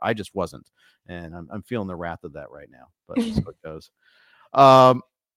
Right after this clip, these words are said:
Speaker 1: Adam Thielen, can he keep this going? He's been so good, and I, you know, so little was expected of him in Carolina this year.
Speaker 2: I don't see why not. I mean, uh, it, there's no reason to say, I, I know he's older, but
Speaker 1: Mm-hmm.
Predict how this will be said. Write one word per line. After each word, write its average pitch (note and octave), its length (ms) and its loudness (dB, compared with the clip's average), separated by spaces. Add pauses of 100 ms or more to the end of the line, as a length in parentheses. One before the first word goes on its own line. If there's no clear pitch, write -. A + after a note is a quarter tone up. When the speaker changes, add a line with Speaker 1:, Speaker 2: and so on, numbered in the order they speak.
(500)
Speaker 1:
Adam E3+ 260 4
Thielen, D#3+ 420 -4
can C#3 140 -14
he D3+ 60 -10
keep D#3 240 -18
this D3 160 -16
going? A2+ 420 -10 (200)
He's - 160 -20
been B2+ 140 -10
so - 440 -12
good, C#3 420 -4 (140)
and G2+ 140 -12
I, G#2+ 160 -12
you A#2 140 -12
know, A2 180 -10 (320)
so F3 300 4
little E3+ 280 0
was B2+ 140 -4
expected B2 500 -8
of F#2 80 -8
him F2+ 160 -10
in F#2 80 -12
Carolina F#2+ 500 -8
this C2 220 -20
year. - 200 -20 (800)
Speaker 2:
I B3 100 0
don't D4+ 180 0
see C#4+ 160 -6
why C4 160 -2
not. G3+ 480 -4 (440)
I G#3+ 80 -2
mean, G3+ 520 -6 (580)
uh, - 80 -6 (140)
it, - 200 -8
there's C4 220 0
no D#4+ 160 0
reason D4+ 220 -4
to C4+ 100 -4
say, B3+ 240 0
I, A#3 280 -2
I A#3+ 40 -4
know C4 140 -4
he's C4 160 -6
older, C#4+ 540 -4 (420)
but A3+ 220 2
Speaker 1:
Mm-hmm. - 80 -16